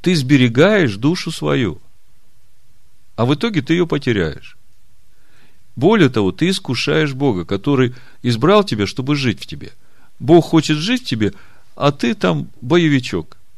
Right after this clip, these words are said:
а ты там Малахова, а ты там Раду Бушана.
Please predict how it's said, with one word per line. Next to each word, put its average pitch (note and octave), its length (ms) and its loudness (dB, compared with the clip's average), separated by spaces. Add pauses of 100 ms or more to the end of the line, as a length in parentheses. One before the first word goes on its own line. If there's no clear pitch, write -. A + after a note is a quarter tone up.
(920)
а C3 160 0
ты A3+ 160 0
там D#3 400 4
Малахова, A2+ 680 4 (880)
а D3 140 4
ты A3 180 2
там E3+ 480 4
Раду C#3+ 360 6
Бушана. B2 540 -2